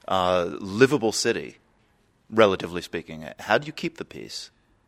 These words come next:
I mean, you're now governor of the province, so you, you oversee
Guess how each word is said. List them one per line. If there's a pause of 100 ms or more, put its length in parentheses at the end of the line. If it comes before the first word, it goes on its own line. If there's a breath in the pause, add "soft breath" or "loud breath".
I
mean,
you're
now
governor
of
the
province,
so
you,
you
oversee